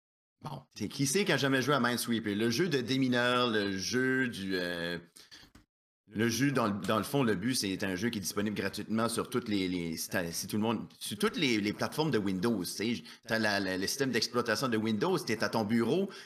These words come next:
la, la, la, la, la, l'informatique a oublié de désinstaller les jeux gratuits. C'est disponible, allez jouer à ça, puis perdez votre temps là, au travail. Mais je vous ai pas dit ça, là, tu sais. Donc, le but de démineur, c'est vraiment <clears throat> trouver les mines,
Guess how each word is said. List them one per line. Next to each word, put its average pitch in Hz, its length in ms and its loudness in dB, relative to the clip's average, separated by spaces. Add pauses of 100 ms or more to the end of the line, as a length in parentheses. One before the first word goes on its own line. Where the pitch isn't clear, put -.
la, 104 400 0
la, 90 180 0
la, 85 160 -4
la, 78 220 -6
la, 78 100 -8 (440)
l'informatique 117 720 0
a - 40 2
oublié 104 220 0
de 101 140 -2
désinstaller 107 580 -2
les 101 140 0
jeux 113 160 0
gratuits. 107 460 -4
C'est - 180 -10
disponible, 92 440 -2
allez 85 140 -4
jouer 90 160 -2
à - 20 -2
ça, 143 140 -4
puis 123 120 -10
perdez 139 260 -6
votre 117 180 -2
temps 123 140 -4
là, 92 180 -2
au 101 80 -2
travail. 90 380 0 (200)
Mais 90 120 0
je 85 100 -2
vous 87 160 -2
ai 87 60 -4
pas 113 120 2
dit 110 80 -2
ça, 214 320 2
là, 92 240 -2
tu 92 100 -8
sais. 131 120 -6 (960)
Donc, 104 240 -2
le 135 100 4
but 208 220 2
de 160 80 2
démineur, 131 520 2
c'est 131 160 0
vraiment 104 400 2
<clears throat> - 40 -4
trouver 110 320 -2
les 120 160 2
mines, 135 340 2